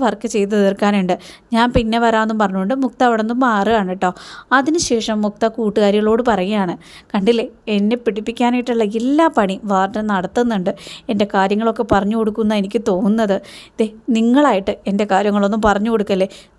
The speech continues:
നിന്നെ എന്തിനാ ഞങ്ങൾ പിടിപ്പിക്കുന്നത്?" "അത് ശരി. എടീ,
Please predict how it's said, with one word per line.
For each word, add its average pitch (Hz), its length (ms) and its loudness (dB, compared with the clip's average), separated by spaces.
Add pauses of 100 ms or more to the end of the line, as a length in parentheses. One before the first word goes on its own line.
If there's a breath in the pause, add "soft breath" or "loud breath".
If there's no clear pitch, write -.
നിന്നെ 302 300 6
എന്തിനാ 311 220 4 (100)
ഞങ്ങൾ 285 200 4 (100)
പിടിപ്പിക്കുന്നത്?" 269 500 0 (400 loud breath)
"അത് 214 220 0
ശരി. 202 220 -4 (360 soft breath)
എടീ, 202 200 0